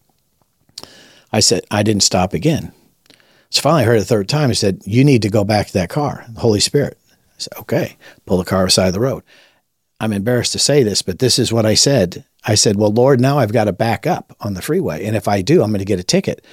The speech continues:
So I'm gonna do it, but you better protect me from getting a ticket." I mean, how stupid is that? But that's what I said. Forgive me. I'm being transparent. So I back up onto the car. Okay. I'm got my suit on. I'm doing business, right?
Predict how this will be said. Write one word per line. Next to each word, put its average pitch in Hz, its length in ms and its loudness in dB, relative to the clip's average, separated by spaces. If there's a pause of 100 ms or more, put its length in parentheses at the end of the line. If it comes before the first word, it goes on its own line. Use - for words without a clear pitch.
(140)
So 95 220 0
I'm 123 140 2
gonna 156 180 4
do 139 200 4
it, 104 100 2
but 101 160 -2
you 110 80 -2
better 117 160 0
protect 120 420 -4
me 117 80 0
from 95 180 -6
getting 95 180 -4
a 92 40 -8
ticket." 104 220 -4
I 190 60 0
mean, 214 120 6
how 147 60 2
stupid 101 380 0
is 76 100 -8
that? - 240 -10
But 107 100 -6
that's 156 280 0
what 185 120 4
I 165 120 4
said. 107 360 0
Forgive 110 300 0
me. 120 220 0 (200)
I'm 117 120 0
being 127 200 2
transparent. 110 600 -2 (480)
So 151 140 0
I 139 120 4
back 196 420 2
up 180 260 4
onto 156 340 2
the 117 100 2
car. - 540 -2 (520)
Okay. 113 360 -4 (1040)
I'm 117 240 -2 (420)
got 147 200 0
my 151 140 4
suit 151 300 4
on. 135 220 2
I'm 107 120 0
doing 113 200 2
business, 92 400 -2
right? 87 220 -6